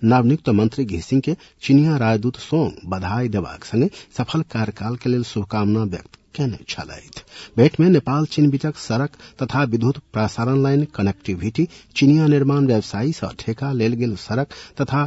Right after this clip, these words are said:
विद्युत आयोजनाक निर्माण प्रगति, ऊर्जा क्षेत्र में सहकार, चीनिया सहायता में संचालित आयोजना सभक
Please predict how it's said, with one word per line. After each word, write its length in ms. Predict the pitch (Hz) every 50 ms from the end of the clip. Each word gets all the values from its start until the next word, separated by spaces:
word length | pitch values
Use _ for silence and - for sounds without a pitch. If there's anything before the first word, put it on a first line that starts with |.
| 151 -
विद्युत 240 | 131 117 127 147 -
आयोजनाक 560 | - - 110 107 107 110 117 - - 135 - 113
निर्माण 340 | 107 104 107 113 131 127 117
प्रगति, 540 | - - 90 90 95 117 - - 135 - - - - - -
ऊर्जा 240 | 131 135 135 143 135
क्षेत्र 260 | - - - 117 123
में 120 | 110 92 82
सहकार, 540 | - - 90 78 - - 120 131 143 160 - - - - _ -
चीनिया 340 | - 143 139 147 147 151 139
सहायता 480 | - - 95 78 87 - - 135 139
में 80 | 135 135
संचालित 560 | - - 104 101 101 - 92 101 123 135 - 117
आयोजना 340 | 98 104 104 110 117 127
सभक 280 | 123 - 117 110 - -